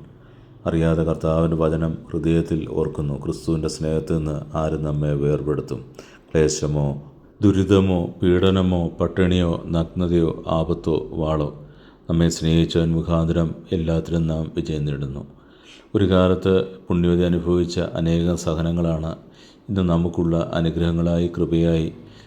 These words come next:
വിശുദ്ധ പദവിയിലേക്ക് ഉയർത്തപ്പെട്ട പുണ്യവതിയിലൂടെ ഒഴുകിക്കൊണ്ടേയിരിക്കുന്നത്. ഭൂമിയിലെ സഹനങ്ങൾക്കെല്ലാം, നമ്മുടെ കണ്ണുനീരിനെ കുപ്പികളിൽ ശേഖരിക്കുന്ന ഒരു ദൈവം നമ്മളിൽ കൂടെ അനേകർക്ക് അനുഗ്രഹം ഉണ്ടാകണം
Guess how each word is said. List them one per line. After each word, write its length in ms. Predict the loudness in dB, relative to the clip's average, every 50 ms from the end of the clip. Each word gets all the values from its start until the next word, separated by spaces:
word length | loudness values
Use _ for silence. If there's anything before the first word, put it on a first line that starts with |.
| -10 -6
വിശുദ്ധ 280 | -4 -2 -2 0 2 2
പദവിയിലേക്ക് 520 | 2 2 2 2 2 2 2 0 0 0
ഉയർത്തപ്പെട്ട 560 | 0 0 -2 -2 -2 -4 -4 -4 -4 -4 -2 -2
പുണ്യവതിയിലൂടെ 920 | -2 -2 -4 -6 -6 -4 -2 0 0 2 2 2 2 0 0 -2 -2 -2
ഒഴുകിക്കൊണ്ടേയിരിക്കുന്നത്. 1200 | -2 -4 -4 -4 -4 -2 -2 -2 -2 -2 -4 -4 -2 0 0 0 0 -2 -4 -4 -6 -6 -8 -8 -10 -12 -16 -20 -20 -20 -20 -20 -20 -20 -20 -20 -20 -16 -6 -2
ഭൂമിയിലെ 580 | 0 2 2 4 4 4 4 4 2 0 0 -4 -10 -16 -18 -16 -10
സഹനങ്ങൾക്കെല്ലാം, 920 | -6 -2 0 0 0 2 0 0 0 -2 -2 -2 -2 0 0 -2 -2 -2 -4 -8 -16 -20 -20 -20 -20 -20 _ _ -6
നമ്മുടെ 200 | -4 -2 -2 0
കണ്ണുനീരിനെ 920 | 0 0 0 2 2 2 2 2 2 2 0 0 0 0 0 0 -2 -4 -8 -14 -20 -20 -20 -20 -20 -20 -12 -6
കുപ്പികളിൽ 420 | -4 -2 -2 0 0 2 2 2
ശേഖരിക്കുന്ന 800 | 0 0 2 2 4 4 4 2 0 0 -2 -2 0 0 -2 -2 -4
ഒരു 160 | -4 -4 -4
ദൈവം 520 | -2 0 0 0 0 0 -2 -4 -6 -8 -14 -20 -20 -20 -20 -20 -16 -8 -4
നമ്മളിൽ 260 | -2 0 0 0 0
കൂടെ 440 | -2 0 0 0 2 2 2 0 -2 -4
അനേകർക്ക് 600 | -6 -4 0 0 2 2 2 2 2 0 0 -2
അനുഗ്രഹം 680 | -2 -4 -4 -4 -4 -4 -4 -2 0 0 0 0 0 0
ഉണ്ടാകണം 500 | 0 0 0 0 0 0 -2 -2 -4 -6